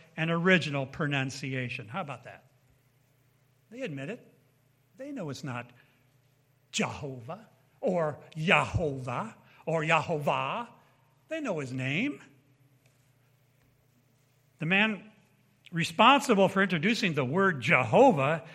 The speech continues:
into the English, I'm quoting now from the book, uh, was William Tyndale,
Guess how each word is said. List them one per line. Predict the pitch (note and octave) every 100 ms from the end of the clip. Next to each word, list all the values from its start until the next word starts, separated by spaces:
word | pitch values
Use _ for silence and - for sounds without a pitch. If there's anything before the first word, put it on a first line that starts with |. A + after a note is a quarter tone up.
| -
into | F3 F#3 F3
the | D#3+ E3
English, | B3 E3 E3 F3+
I'm | C#3+
quoting | C3 F#3 F3 C3+
now | C3 C3
from | C#3
the | B2+
book, | B2+ D#3 C#3+ - - - _ _ - _ _ _ F#3
uh, | D3+ C#3 E3+
was | E3+ F3 E3 G3
William | E3 F3 E3+ E3
Tyndale, | - B3+ A#3+ D3+ C#3+ C#3